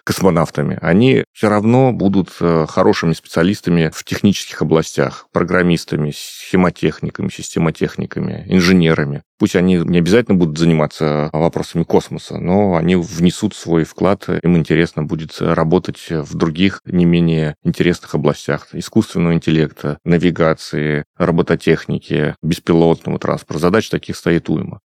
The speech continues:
Да, кадровый голод, конечно, наблюдается, не хватает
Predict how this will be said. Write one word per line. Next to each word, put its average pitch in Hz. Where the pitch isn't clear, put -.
Да, 95
кадровый 101
голод, 92
конечно, 85
наблюдается, 92
не 82
хватает 87